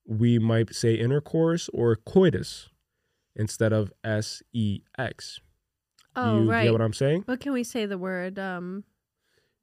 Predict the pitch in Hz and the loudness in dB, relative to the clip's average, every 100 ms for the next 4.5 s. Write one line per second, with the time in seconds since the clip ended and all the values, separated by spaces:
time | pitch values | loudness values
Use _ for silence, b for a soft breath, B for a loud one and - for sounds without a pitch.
0 | - - _ _ _ _ 135 139 165 175 | -20 -20 _ _ _ _ 0 6 6 6
1 | 196 220 247 285 311 330 339 339 339 139 | 2 -4 -6 -8 -10 -12 -14 -10 -2 2
2 | 165 156 165 151 - 143 147 139 - 135 | 2 2 0 0 0 -2 0 -2 -2 0
3 | 127 113 - - 113 113 123 123 107 107 | 0 -2 -8 -18 -4 2 2 2 0 -2
4 | 110 110 107 95 92 | 0 2 2 0 -6